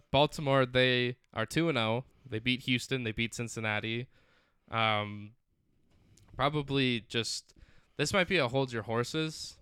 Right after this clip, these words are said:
If they, if they get to, like, four, five and oh, I think people get excited. I like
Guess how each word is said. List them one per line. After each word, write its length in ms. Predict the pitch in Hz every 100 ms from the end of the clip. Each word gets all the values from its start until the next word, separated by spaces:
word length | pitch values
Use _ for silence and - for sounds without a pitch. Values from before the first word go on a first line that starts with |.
| -
If 200 | 120 -
they, 260 | 127 127 123
if 140 | 127 120
they 120 | 165
get 180 | 185 180
to, 100 | 165
like, 260 | 139 113
four, 920 | - - - 120 117 117 120 120 117 113 -
five 380 | 117 117 113
and 100 | 110
oh, 420 | 104 110 123 139 139 _ _ _ 127
I 80 |
think 220 | 127 143 139
people 340 | 135 143 139
get 160 | 143 135
excited. 560 | 135 131 135 143 147 -
I 80 | 147
like 220 | 196